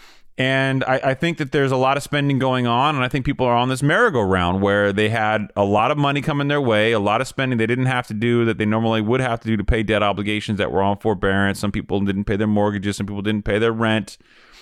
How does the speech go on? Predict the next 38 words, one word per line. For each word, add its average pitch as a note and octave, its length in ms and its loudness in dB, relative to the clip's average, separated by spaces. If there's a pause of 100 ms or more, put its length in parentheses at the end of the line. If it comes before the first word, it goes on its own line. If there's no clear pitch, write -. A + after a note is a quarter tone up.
and A#2 100 -2
some E3+ 280 -2
people E3 480 0 (640)
didn't E3 220 0
pay E3 120 2
their E3+ 80 0
student G3 300 2
loans. D#3+ 400 -2
And B2+ 260 0
some A#3+ 100 0
people G#3 200 0
are F#3 60 0
just E3+ 120 0
waiting F#3 340 0
on, D#3+ 360 0
on D#3 140 2
the D3+ 60 0
Biden F3 260 -2
administration D#3+ 640 0
to D#3+ 160 -2
forgive D3+ 400 -2
student D#3 260 -2
loan F3+ 140 0
debt. B2 180 0
I F#3 220 -2
don't A#3+ 180 -2
know A#3 100 2
how G#3+ 100 2
that's G#3 180 -2
gonna F#3 140 -2
happen. F#3+ 340 -2
I've C3 80 -6
said E3 160 -2
it - 20 -6
repeatedly F#3+ 560 -2
on F3+ 180 2
this D#3+ 120 0
show. G#3 560 0